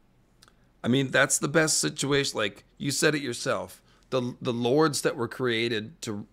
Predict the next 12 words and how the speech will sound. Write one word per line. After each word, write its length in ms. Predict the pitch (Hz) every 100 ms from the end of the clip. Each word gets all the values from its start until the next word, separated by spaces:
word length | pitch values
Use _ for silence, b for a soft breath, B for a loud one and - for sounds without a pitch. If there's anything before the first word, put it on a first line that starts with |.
| -
to 80 | -
command 440 | 127 123 127 120
the 40 | 101
snowmen 640 | - 120 101 98 92 95 b b b
are 140 | 104
all 260 | 110 110 123
people 320 | 139 123 113
that 140 | 107 104
are 60 |
gonna 160 | 101 92
turn 340 | - 123 107
against 580 | 95 107 101 95 -